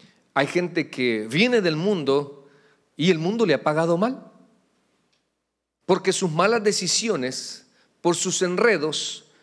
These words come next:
eh, vienen a, a, a la, a buscar una restauración en Dios y que no es malo.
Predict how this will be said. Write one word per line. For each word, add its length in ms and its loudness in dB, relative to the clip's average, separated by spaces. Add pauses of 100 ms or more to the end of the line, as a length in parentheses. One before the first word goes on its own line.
(300)
eh, 280 2
vienen 380 0
a, 200 4
a, 680 -6
a 100 4
la, 120 4
a 300 0
buscar 420 2
una 200 2
restauración 1300 0 (180)
en 160 -2
Dios 300 2
y 60 -6
que 160 -2
no 100 0
es 80 -2
malo. 400 0